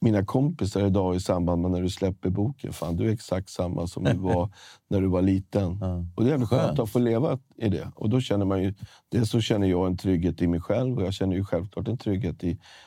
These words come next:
Speaker 1: att Djurgården, att jag får vara den Bosse Andersson som, eh, som, eh, jag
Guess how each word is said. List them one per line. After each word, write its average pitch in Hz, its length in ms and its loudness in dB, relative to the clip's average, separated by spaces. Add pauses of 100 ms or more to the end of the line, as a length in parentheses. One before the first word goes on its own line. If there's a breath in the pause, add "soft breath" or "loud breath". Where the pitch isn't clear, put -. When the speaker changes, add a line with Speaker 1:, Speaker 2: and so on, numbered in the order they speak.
Speaker 1:
att 92 240 -4
Djurgården, 101 400 2
att - 100 -6
jag 90 140 0
får 92 140 -6
vara 95 560 -2
den 85 480 -4 (140)
Bosse 92 420 -4
Andersson 82 520 -4 (600 soft breath)
som, 87 440 0
eh, 73 220 -2
som, 85 580 -2
eh, 73 520 -4
jag 80 240 -2